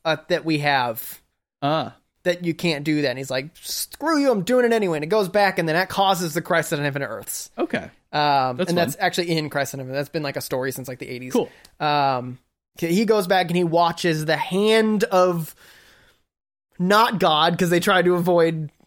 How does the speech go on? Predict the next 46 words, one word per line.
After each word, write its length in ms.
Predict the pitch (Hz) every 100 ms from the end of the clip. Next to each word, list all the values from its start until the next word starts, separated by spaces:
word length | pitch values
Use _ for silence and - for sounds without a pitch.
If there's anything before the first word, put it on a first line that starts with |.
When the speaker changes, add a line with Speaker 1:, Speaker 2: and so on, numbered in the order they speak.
| _ _ _ _ -
Speaker 1:
adding 280 | 185 175 175
a 40 |
religion, 360 | 170 170 165 170
but, 140 | 180
like, 200 | 175 175
Speaker 2:
<laughs> 120 | 180
Speaker 1:
the 120 | 185
being, 540 | 185 185 175 160 143 143
like, 300 | 143 143 - 139
Speaker 2:
Right. 200 | 131 113
Speaker 1:
the 60 |
hand 120 | 190
of 40 | 196
the 60 |
being 240 | 185 180 175
place, 640 | - 190 180 175 - - -
uh, 300 | 151 151 151 151
essentially 340 | 165 160 156
the 80 | 147
singularity. 720 | - 156 143 139 123 120 117 _ -
Speaker 2:
Mm-hmm. 260 | 131 123 131
Speaker 1:
Uh, 180 | 151 151
and 120 | 160
by 140 | 160 160
doing 380 | 156 339 262 190
that, 240 | 175 170
by 100 | 165
observing 380 | 165 214 240 208
that, 320 | 190 180 165
created 420 | - 180 165 160
the 120 | 156
anti, 280 | 143 143 151
like, 180 | 143 147
the 80 | 151
monitor 380 | 151 143 143 143
and, 120 | 151
like, 120 | 143
exploded 420 | 151 - 175 160
the 60 | 151
universe 360 | 147 147 143 147
in 80 |
infinite 260 | 143 139 180
world, 400 | 233 226 220 214
in 80 | 196
univer-, 280 | 202 208 -
in 160 | 190